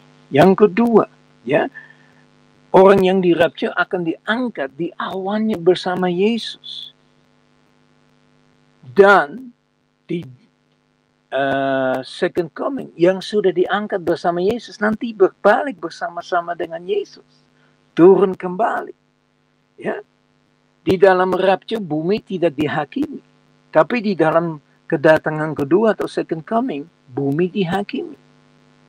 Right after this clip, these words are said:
Ya, dan kita lihat rapture itu segera, sebentar lagi. Kita nggak tahu jam, hari,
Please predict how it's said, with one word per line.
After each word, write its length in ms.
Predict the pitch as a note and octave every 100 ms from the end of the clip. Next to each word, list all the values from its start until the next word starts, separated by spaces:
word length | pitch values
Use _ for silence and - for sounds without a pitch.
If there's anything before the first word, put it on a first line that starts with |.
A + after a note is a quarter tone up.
| _ _ _ _ _ _ _ _ -
Ya, 240 | E3 A3+
dan 160 | G3 F3+
kita 240 | F3+ F3
lihat 320 | F3 F#3 C#3+ B2+
rapture 480 | D3 D3+ - -
itu 160 | A3 A#3+
segera, 720 | G#3 - - G3 F3 C#3+ -
sebentar 640 | _ - C#3+ D#3 D#3+ F#3+ F#3
lagi. 400 | F#3+ G3 - A2+
Kita 320 | - - E3+
nggak 160 | E3+ -
tahu 320 | E3 D#3+ C#3+ -
jam, 400 | - D#3 G#3+ C4+ _
hari, 400 | - C#3 F#3+